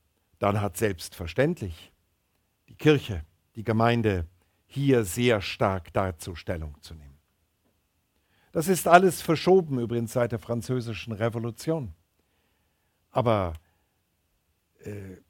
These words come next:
Euthanasie ist keine politische Frage.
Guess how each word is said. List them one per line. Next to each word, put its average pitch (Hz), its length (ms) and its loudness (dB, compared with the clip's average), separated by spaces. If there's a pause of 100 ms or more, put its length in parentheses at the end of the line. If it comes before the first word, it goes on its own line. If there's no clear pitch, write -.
(720)
Euthanasie 123 760 0
ist - 260 -8
keine 120 380 2
politische 127 840 -4
Frage. 73 500 -12